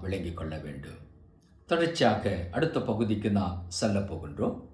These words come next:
ஒன்று கொரிந்தியர் பன்னிரெண்டாவது அதிகாரம் முப்பத்தி ஒன்றாவது வசனத்துல, இவ்வுலகத்திலே நம்முடைய வாழ்க்கையினுடைய லட்சியத்தை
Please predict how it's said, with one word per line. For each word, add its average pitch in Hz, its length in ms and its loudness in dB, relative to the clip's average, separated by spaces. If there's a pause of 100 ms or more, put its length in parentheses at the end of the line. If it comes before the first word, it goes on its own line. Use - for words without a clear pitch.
(680)
ஒன்று 208 240 10
கொரிந்தியர் 156 580 6
பன்னிரெண்டாவது 170 640 6
அதிகாரம் 135 480 8
முப்பத்தி 135 480 4 (160)
ஒன்றாவது 180 480 8 (100)
வசனத்துல, - 420 -2 (880)
இவ்வுலகத்திலே 196 1040 12 (2250)
நம்முடைய 180 380 8 (180)
வாழ்க்கையினுடைய 202 880 10 (300)
லட்சியத்தை 180 760 8